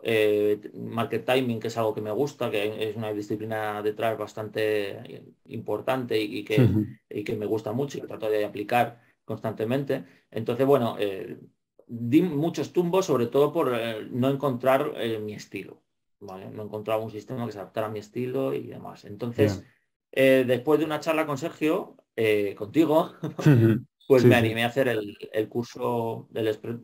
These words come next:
Speaker 1: el curso Spread Trader con ánimo de tener todos los conocimientos que pudiera sobre las opciones que me animaran y me, mm, sirvieran para desarrollar mi propio sistema, ¿vale? Entonces, eh,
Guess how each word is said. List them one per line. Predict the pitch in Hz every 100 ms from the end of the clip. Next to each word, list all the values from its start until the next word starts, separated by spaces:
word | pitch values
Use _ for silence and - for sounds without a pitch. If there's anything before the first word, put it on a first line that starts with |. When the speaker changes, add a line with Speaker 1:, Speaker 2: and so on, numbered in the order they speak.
| 117
Speaker 1:
el |
curso | 107 107
Spread | 113 - 117
Trader | 135 139 165 180 _ _
con | - 123 139
ánimo | 156 175 175
de | 156
tener | 156 135 160 170 - _ _ -
todos | 190
los | 185 180
conocimientos | 180 160 165 165 156 151
que | - 131
pudiera | 123 123 139 123
sobre | - 113 113
las | 110
opciones | 107 139 139 170 - _ _ -
que | 127
me | 120
animaran | 117 113 113 127 143 156
y | 135
me, | 120 110 -
mm, | 110 107 101 98 95 95 92 120 _ _
sirvieran | - 110 127 131 139
para | 151 131
desarrollar | 117 107 104 107
mi | 120
propio | 113 110 113
sistema, | 110 87 101 92 - _ _ _ _ _ -
¿vale? | 90 92 -
Entonces, | 98 92 98 90 107 104 -
eh, | - 98 92